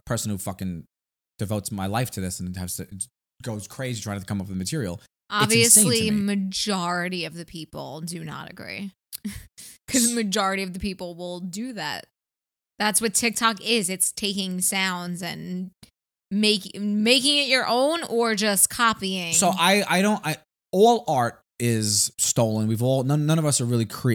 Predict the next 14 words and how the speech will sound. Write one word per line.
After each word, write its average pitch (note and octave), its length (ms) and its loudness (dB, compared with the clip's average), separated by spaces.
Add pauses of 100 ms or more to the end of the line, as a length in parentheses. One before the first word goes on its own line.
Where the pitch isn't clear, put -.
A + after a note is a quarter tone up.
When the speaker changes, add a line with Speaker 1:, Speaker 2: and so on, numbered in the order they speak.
(120)
Speaker 1:
uh, G#2 140 -6
originals. A2 580 0
But A3 140 0
Speaker 2:
Mm-hmm. G#3 160 -2
Speaker 1:
what D#3+ 100 2
I E3 120 2
mean F#3+ 260 2
by C3 120 0
that A2 200 -2
is, G#2+ 160 -2
like, G#2+ 240 -4
you E3+ 120 4
can, G#3 400 -2
yes, G2 300 -2